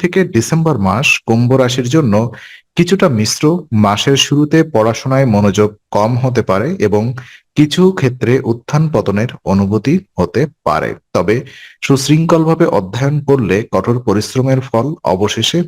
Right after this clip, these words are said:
ভালো ফলাফল আনার সম্ভাবনা রয়েছে। শিক্ষার্থীদের জন্য সময়সূচি তৈরি করা অত্যন্ত গুরুত্বপূর্ণ। নির্ধারিত সময় মতো পড়াশোনা করলে মনোযোগ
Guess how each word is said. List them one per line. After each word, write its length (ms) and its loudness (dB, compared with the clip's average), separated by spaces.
ভালো 280 -2
ফলাফল 480 -2
আনার 340 -2
সম্ভাবনা 580 -2
রয়েছে। 340 0
শিক্ষার্থীদের 540 0
জন্য 340 0
সময়সূচি 640 0
তৈরি 280 2
করা 240 -2
অত্যন্ত 420 -4
গুরুত্বপূর্ণ। 560 0
নির্ধারিত 460 0
সময় 380 2
মতো 220 0
পড়াশোনা 460 0
করলে 400 2
মনোযোগ 400 2